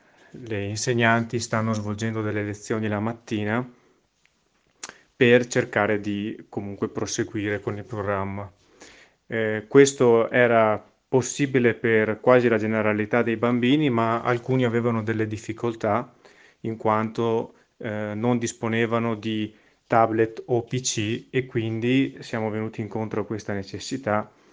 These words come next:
donando a tutti, donando a tutti un dispositivo elettronico che gli consentirà in questa prima fase di seguire le lezioni e in un futuro di, eh, svolgere una didattica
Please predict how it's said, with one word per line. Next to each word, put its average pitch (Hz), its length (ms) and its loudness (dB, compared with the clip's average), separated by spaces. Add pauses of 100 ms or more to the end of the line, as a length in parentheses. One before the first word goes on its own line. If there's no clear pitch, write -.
(180)
donando 117 500 2
a 120 60 4
tutti, 110 500 -6 (1160)
donando 107 420 0
a 113 60 2
tutti 110 500 -6 (320)
un 117 140 0
dispositivo 117 640 0
elettronico 120 640 4
che 120 120 2
gli 113 120 2
consentirà 113 680 2
in 107 100 0
questa 110 280 -6
prima 107 280 -2
fase 143 600 4 (260)
di 120 140 -2
seguire 120 420 2
le 110 140 2
lezioni 104 760 -2
e 135 140 6
in 123 160 4
un 123 120 0
futuro 123 680 0 (380)
di, 135 420 0 (460)
eh, 110 360 -2
svolgere 123 500 6
una 117 180 0
didattica 117 960 2